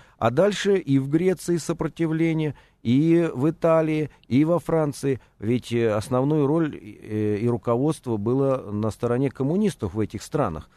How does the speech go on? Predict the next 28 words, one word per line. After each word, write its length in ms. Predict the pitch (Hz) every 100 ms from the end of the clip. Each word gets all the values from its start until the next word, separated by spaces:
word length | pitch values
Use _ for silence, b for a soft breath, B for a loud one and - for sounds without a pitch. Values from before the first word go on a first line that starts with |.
| b b
И, 100 | -
значит, 320 | 107 139 135 120
в 40 |
случае 360 | 160 165 - 127
освобождения 1040 | - 131 135 135 131 143 127 113 104 98
этих 360 | - 113 - -
стран 420 | - 135 120 101
самими, 800 | - 139 143 143 123 110 101 92
э, 200 | - 98
участниками 640 | 95 107 127 95 104 - 110
движения 420 | 120 131 135 131
сопротивления 840 | - 131 131 - 139 139 135 131 120 B B _
или, 480 | 120 131 131 123 120 104 -
м, 880 | 117 113 110 110 101 104 - 98 90 -
освобождения 1120 | 104 - 113 127 113 131 131 120 113 107 -
в 60 | -
случае 280 | 139 - 123
краха 320 | 143 143 -
Германии, 480 | 110 131 147 170 135
допустим, 420 | 110 107 104 98
под 180 | - 113
ударами 340 | 127 113 101
Красной 420 | - 113 101 107
Армии, 300 | 98 80 76 b b b
и 80 | 135
если 260 | 151 -
бы 140 | 131 131
войск 380 | 120 147 120